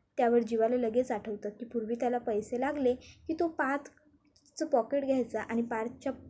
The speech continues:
पर्समधून त्याला जितके पैसे हवे असतील तितके काढून घ्यायचा आणि जोराने उलट सांगायचं सुद्धा, जेणेकरून पार्थला कळावं. तर आता जीवा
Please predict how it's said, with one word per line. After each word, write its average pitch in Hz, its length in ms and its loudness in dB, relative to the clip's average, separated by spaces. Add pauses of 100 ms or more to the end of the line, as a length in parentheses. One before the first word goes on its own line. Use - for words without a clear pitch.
(120)
पर्समधून 277 600 2
त्याला 247 220 2
जितके 233 400 -4
पैसे 262 320 4
हवे 233 240 4
असतील 220 300 -2 (360)
तितके 330 320 0
काढून 240 380 0
घ्यायचा 247 360 0
आणि 277 280 -2
जोराने 247 420 4
उलट 269 300 2
सांगायचं 240 500 -2
सुद्धा, 214 360 -4
जेणेकरून 285 520 -2
पार्थला 254 460 -2
कळावं. 220 420 0 (500)
तर 349 80 6
आता 330 240 4
जीवा 269 360 0